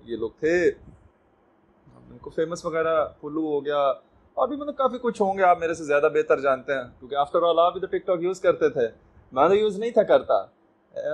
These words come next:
majority circle में लोग यूज़ करते हैं। बस अगर दो करोड़ लोग active users हैं इसके TikTok के पाकिस्तान में, दो करोड़ मतलब बहुत बड़ा number है यार, ये कोई छोटा मोटा number नहीं है, ये बहुत बड़ा number है जो यूज़ करते थे, और उसमें से आप भी थे।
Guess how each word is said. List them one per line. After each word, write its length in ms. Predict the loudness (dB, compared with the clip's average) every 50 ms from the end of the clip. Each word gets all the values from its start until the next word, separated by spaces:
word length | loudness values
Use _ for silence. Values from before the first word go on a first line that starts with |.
| -6 -4
majority 380 | -6 -2 2 2 2 2 2 0
circle 320 | -2 -2 -4 -2 -6 -8
में 120 | -6 -4 -2
लोग 220 | -2 -2 -2 -4
यूज़ 240 | -6 -10 -10 -6 0
करते 260 | 0 0 0 0 -8
हैं। 120 | -8 -4
बस 240 | -4 -4 -4 -4 -6 -8 -4
अगर 180 | -2 -2 0
दो 200 | 2 4 2 2
करोड़ 320 | 4 4 4 4 4 4 4
लोग 380 | 2 4 4 4 4 4 2
active 380 | 0 -2 -2 -2 -2 -4 -6 -4
users 440 | -2 -4 -4 -2 -2 -4 -4 -4 -8
हैं 540 | -6 -4 -2 0 0 2 0 0 -2 -4 -12
इसके 640 | -18 -18 -18 -12 -8 -4 -2 2 2 2 0 0 -4 -6 -8 -12 -12 -18 _ _ _ -20 -20 -20 -20 _ _ _ _ _ _ _ _ -10
TikTok 280 | -10 -8 0 2 2 2
के 100 | 2 2
पाकिस्तान 560 | 2 2 2 2 0 -4 -2 0 0 0 0
में, 260 | -2 -4 -8 -10 -10 -14 -20 -20 -20 -20 -6
दो 140 | 0 0 0
करोड़ 300 | 2 2 2 4 4 2 2
मतलब 300 | -2 -6 -6 -8 -8 -10 -20 _ -20 -20 -20 _ -20 -4
बहुत 200 | 0 0 2 2
बड़ा 180 | 2 2 2 2
number 300 | 2 0 2 4 4 6
है 120 | 6 6
यार, 240 | 6 6 4 2 0
ये 180 | -4 -8 -10 -8
कोई 160 | -6 -6 -6
छोटा 300 | -6 -4 -6 -2 -2 0
मोटा 220 | -2 2 0 2
number 260 | 0 2 0 0 2 2
नहीं 240 | 2 0 0 0
है, 220 | 0 -2 -2 -4 -10
ये 80 | -14 -14 -4
बहुत 160 | -2 -2 -2 0
बड़ा 260 | 0 2 4 4 4
number 320 | 4 2 6 6 6 6
है 180 | 6 2 2 -4 _ -20 _ _ _ -20 -20 -20 _ _ _ _ _ -14
जो 80 | -12 -6
यूज़ 300 | 0 0 0 0 2 2
करते 320 | 2 2 2 2 -2 -2
थे, 180 | 0 -2 -2 -2
और 380 | -4 -10 _ _ _ _ -16 -16
उसमें 240 | -16 -16 -14 -14 -10
से 140 | -6 -2
आप 200 | 4 6 6 6
भी 140 | 4 0 -8
थे। 220 | -4 -2 -2 -2